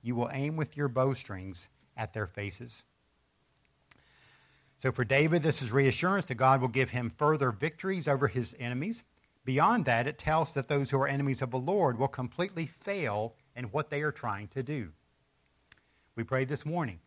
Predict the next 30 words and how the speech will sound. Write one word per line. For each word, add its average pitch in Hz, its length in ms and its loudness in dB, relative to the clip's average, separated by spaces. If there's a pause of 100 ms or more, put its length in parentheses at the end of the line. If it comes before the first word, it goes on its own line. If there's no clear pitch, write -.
(220)
for 120 180 -2
believers 139 680 0
in 123 180 -4
Afghanistan 143 800 -4
and 123 120 -6
North 135 240 -4
Korea 143 440 -4
in 98 80 -12
particular. 110 580 -6 (840)
Authorities 147 600 0
in 135 100 0
those 139 220 2
countries 135 600 -6
have 123 180 -4
devised 123 560 2
horrible 147 500 0
schemes 104 600 -10 (500)
against 117 460 -4
anyone 117 640 -4 (220)
who 131 120 -4
would 120 240 -2
dare 160 420 0 (200)
to 160 100 0
commit 151 400 -4
themselves 113 560 -6
to 117 120 -6
Jesus 113 380 -4
Christ 98 520 -2 (180)
or 131 140 -2
even 151 360 -4